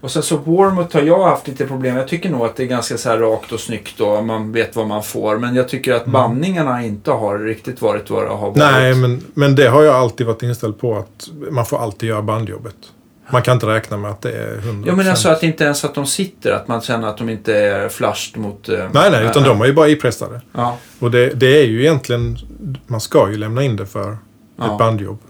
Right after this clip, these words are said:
Speaker 1: Ja.
Speaker 2: Man ska inte lita på att de har gjort det bra, liksom.
Speaker 1: Nej, jag tycker nog att Hosco ändå har gjort det,
Speaker 2: Ja.
Speaker 1: att varit, varit bättre. Och framförallt tycker jag Musicraft har gjort bättre bandjobb.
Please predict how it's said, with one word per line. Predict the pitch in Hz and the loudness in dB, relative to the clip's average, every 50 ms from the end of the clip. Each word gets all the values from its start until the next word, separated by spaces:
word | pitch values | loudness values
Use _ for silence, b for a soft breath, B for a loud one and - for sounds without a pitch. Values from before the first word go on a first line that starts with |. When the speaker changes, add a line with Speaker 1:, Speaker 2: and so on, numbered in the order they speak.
| - - | -12 -8
Speaker 1:
Ja. | 123 113 107 101 - | -6 -6 -6 -8 -10
Speaker 2:
Man | - 101 101 | -10 -10 -8
ska | - - 139 113 | 0 2 2 2
inte | 117 113 - 113 | 2 0 0 0
lita | 110 113 110 - 110 98 | 0 0 -2 -4 -8 -8
på | - 110 | -8 -8
att | 101 - | -10 -6
de | - 110 104 | -6 -6 -6
har | 101 104 | -6 -8
gjort | 104 107 101 - - | -8 -10 -12 -14 -16
det | - - - - 98 - 120 120 113 | -16 -14 -14 -14 -16 -16 -16 -14 -12
bra, | 117 107 98 104 110 | -12 -10 -10 -12 -14
liksom. | 117 - - - _ _ _ - - | -16 -18 -20 -20 _ _ _ -8 -6
Speaker 1:
Nej, | 120 120 123 131 135 135 139 139 147 | -4 -2 0 0 -2 -2 -4 -4 -2
jag | 147 147 151 - | -2 -2 -2 -2
tycker | 170 160 - 165 | -2 0 2 2
nog | 147 139 147 185 | 2 2 2 2
att | 190 190 | 2 0
Hosco | - - - - 135 127 147 175 185 - - - 180 156 | -4 -16 -18 -16 -10 -2 -2 -2 -2 -2 -4 -2 0 0
ändå | 131 120 117 120 | 0 0 0 -2
har | 117 | -2
gjort | 120 117 110 - | -2 -2 -4 -2
det, | - 113 104 - - | -4 -4 -4 -4 -4
Speaker 2:
Ja. | 107 123 110 107 120 131 160 | -2 -2 0 4 4 4 4
Speaker 1:
att | 185 143 | 4 2
varit, | 127 127 120 120 117 | 0 0 0 -2 -4
varit | - 123 120 117 113 117 | -2 0 0 0 0 0
bättre. | 123 143 175 175 - - - - - 107 | 2 0 0 0 0 -8 -10 -8 -6 -4
Och | 110 117 | -6 -6
framförallt | - - 135 127 123 - 135 131 151 165 - | -2 -2 -2 -2 0 0 0 0 0 -2 -4
tycker | - 170 165 151 127 117 | -8 -6 -2 0 0 2
jag | 110 107 113 | 2 0 -2
Musicraft | 117 123 151 180 196 170 - - 147 - - 107 104 - - - | -2 0 0 0 -2 -4 -6 -8 -8 -6 -4 -4 -4 -4 -6 -6
har | 120 107 110 98 104 110 113 - | -4 -4 -2 -2 -2 -2 -2 -2
gjort | - - 113 - - | -4 -10 -12 -12 -8
bättre | - 113 107 - - - 117 | -4 -4 -4 -4 -6 -10 -8
bandjobb. | 107 107 107 98 101 104 113 104 101 104 107 | -4 -2 -2 -4 -4 -8 -8 -6 -6 -6 -8